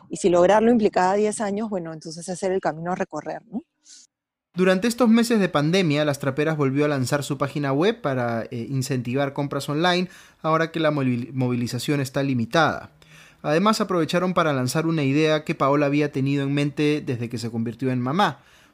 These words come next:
Speaker 2: una sección exclusiva para ropa de bebés. Paola nos explica por qué la ropa de bebés es un mercado muy atractivo en el mundo del reuso.
Speaker 1: Tienes muchas cosas que no te alcanza ponerlas porque crecen muy rápido.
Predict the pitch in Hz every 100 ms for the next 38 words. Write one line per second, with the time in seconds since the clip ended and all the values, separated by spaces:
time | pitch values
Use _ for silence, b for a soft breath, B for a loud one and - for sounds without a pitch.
0 | - 160 151 139 - 160 160 - 127 -
1 | 123 107 202 160 147 151 131 117 127 131
2 | 123 117 139 170 131 - - b b b
3 | b b b 190 202 214 202 170 - 185
4 | 180 180 175 147 - 220 185 175 175 180
5 | 143 147 156 135 151 165 147 135 151 151
6 | 160 190 190 180 143 127 160 147 147 -
7 | 143 123 131 135 139 117 120 139 170 -
8 | 82 - _ _ _ _ 156 151 - 277
9 | 320 285 440 571 262 - 202 175 202 269
10 | - 214 226 277 294 277 269 262 254 269
11 | 208 196 175 170 247 - - - 170 160
12 | _ b b 262 277 302 294 311 349 392
13 | 185 170